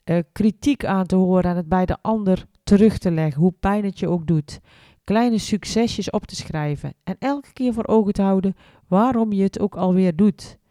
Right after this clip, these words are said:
Wat was ook alweer jouw drijfveer? Waarom bijt ik me daar zo in vast? Ben daar ook gewoon heel eerlijk in tegen jezelf.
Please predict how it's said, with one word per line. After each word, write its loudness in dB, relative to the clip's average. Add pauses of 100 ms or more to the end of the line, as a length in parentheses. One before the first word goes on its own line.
(380)
Wat 2
was -2
ook -2
alweer 6
jouw 2
drijfveer? -2 (500)
Waarom 2 (560)
bijt 0
ik -4
me 0
daar 0
zo 4
in 0
vast? -10 (120)
Ben 0
daar -4
ook -6
gewoon -2
heel -2
eerlijk -4
in -6
tegen -4
jezelf. -6